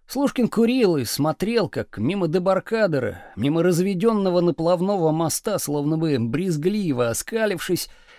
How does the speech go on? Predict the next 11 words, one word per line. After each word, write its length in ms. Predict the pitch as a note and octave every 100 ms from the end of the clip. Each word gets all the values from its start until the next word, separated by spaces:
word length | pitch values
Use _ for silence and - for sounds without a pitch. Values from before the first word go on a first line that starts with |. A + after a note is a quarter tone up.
| _ -
проплывает 500 | - - G#3 C4 E3
высокий 760 | F3 F3+ - B3 A#3+ E3+ C3+
и 20 |
длинный 640 | B2+ A2 C3+ G#3+ F#3+ C3+ C3
речной 420 | C3 - C3 C3
лайнер, 480 | C3+ G3+ G#3+ F#3+ F#3
возвращающийся 1080 | E3+ D#3+ E3+ D#3 - F3 E3 - D#3+ -
на 120 | D#3 D#3
стоянку 580 | - D#3 D3+ D3 C#3
после 360 | C3+ C#3 - C#3
навигации. 840 | C3 C3 C3+ C3+ B2 - A#2+ -